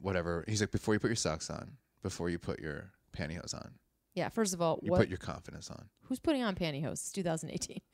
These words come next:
Speaker 1: I wrote, "Who the fuck puts their socks on first?"
Speaker 2: <laughs> Oh, I put my socks on before my pants sometimes.
Speaker 1: Do you?
Speaker 2: I do.
Speaker 1: That seems weird.
Speaker 2: Sometimes I, I, like, go, like, "Okay, undergarments,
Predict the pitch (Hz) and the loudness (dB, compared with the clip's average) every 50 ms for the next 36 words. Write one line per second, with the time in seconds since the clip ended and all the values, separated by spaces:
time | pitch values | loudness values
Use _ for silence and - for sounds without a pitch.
0 | _ - - - 120 156 180 147 120 107 104 127 190 190 - 196 180 - - 175 | _ -4 6 10 12 12 12 12 12 12 12 10 6 6 6 4 4 6 4 4
1 | - - 143 123 - - - 147 147 147 - - 143 113 95 - - - 175 170 | 4 4 4 4 2 2 4 4 4 6 4 4 4 2 2 2 4 6 6 8
2 | 269 - - - - - - - - - - - - - - - - - - - | 6 6 4 0 -2 -4 -4 -4 -6 -6 -6 -8 -8 -10 -10 -12 -12 -16 -18 -18
3 | - - - - - - _ _ - - - - - 392 466 539 622 605 508 370 | -20 -20 -20 -20 -20 -20 _ _ -14 -8 -6 8 10 12 12 12 12 12 10 10
4 | - 277 240 240 - 226 214 190 - 196 170 160 156 208 233 302 285 - 180 170 | 10 10 10 10 8 6 6 6 4 4 2 2 0 0 -2 -2 -4 -6 -8 -8
5 | - - - - - - - - _ _ _ _ _ _ _ _ - - - 123 | -8 -8 -10 -10 -10 -12 -12 -12 _ _ _ _ _ _ _ _ -8 -4 -2 0
6 | 175 226 311 302 254 - _ _ - 240 247 302 269 202 175 170 - _ _ - | 2 2 2 0 -2 -6 _ _ 6 10 12 12 12 12 10 6 2 _ _ -4
7 | 151 - - - 107 98 95 - - 185 214 123 - - - - _ _ - - | -2 0 0 0 0 0 -2 0 0 2 2 2 0 -2 -8 -14 _ _ -6 0
8 | 226 254 277 254 269 247 226 - - 214 220 226 220 185 - 226 220 214 208 196 | 2 2 4 6 6 6 6 8 6 8 8 6 6 4 4 4 6 6 6 4
9 | - - 190 202 - 220 202 190 - - - - 233 240 254 247 254 262 262 262 | 4 4 2 2 4 4 4 4 4 2 0 2 2 4 4 6 8 8 10 8
10 | 269 262 - - 208 240 247 247 247 254 262 285 285 - - - | 8 6 2 2 2 4 4 4 4 2 2 0 -2 -4 -6 -6